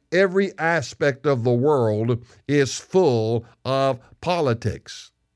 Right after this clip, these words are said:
Politics, politics, politics, politics. It's there. It's there. It's, it's always gonna be there. Don't ever doubt it.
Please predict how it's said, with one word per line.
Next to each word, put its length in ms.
Politics, 580
politics, 680
politics, 560
politics. 800
It's 240
there. 460
It's 240
there. 460
It's, 400
it's 140
always 360
gonna 220
be 180
there. 360
Don't 200
ever 160
doubt 320
it. 140